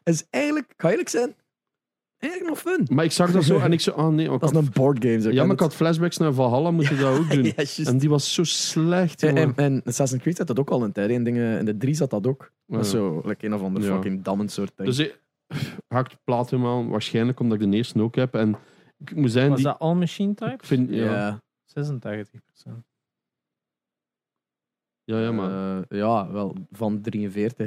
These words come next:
Speaker 1: rekenen we uit, het gaat
Speaker 3: Ja,
Speaker 1: zevenendertig
Speaker 3: ja,
Speaker 1: zijn, hè.
Speaker 3: ja, ja, daarmee. Maar
Speaker 1: Ehm,
Speaker 2: In ieder geval, ik zal het wel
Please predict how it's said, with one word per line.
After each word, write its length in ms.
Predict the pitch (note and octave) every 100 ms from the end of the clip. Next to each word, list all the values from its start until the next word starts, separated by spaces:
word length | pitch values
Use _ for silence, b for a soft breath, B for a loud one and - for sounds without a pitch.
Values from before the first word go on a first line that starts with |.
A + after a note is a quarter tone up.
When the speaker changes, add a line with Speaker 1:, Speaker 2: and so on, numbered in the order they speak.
| G2+
Speaker 1:
rekenen 280 | G2+ G2+ F#2+
we 60 |
uit, 100 | G#2
het 100 | G2
gaat 140 | G2+ -
Speaker 3:
Ja, 80 |
Speaker 1:
zevenendertig 340 | G2 F#2+ B2 A#2 A2+
Speaker 3:
ja, 40 | A2
Speaker 1:
zijn, 80 |
hè. 260 | G#2+ G#2+ G#2+
Speaker 3:
ja, 60 | G#2+
ja, 60 |
daarmee. 320 | G#2 G2+ G#2 -
Maar 360 | G#2+ G#2+ A#2+
Speaker 1:
Ehm, 200 | A2+ G2+ G2 F2+ _ _ -
Speaker 2:
In 160 | A2+
ieder 140 | C#3 C#3+
geval, 360 | B2 D3 D3 F#2
ik 80 | -
zal 160 | A#2+
het 120 | A#2+
wel 320 | A2+ A2 G#2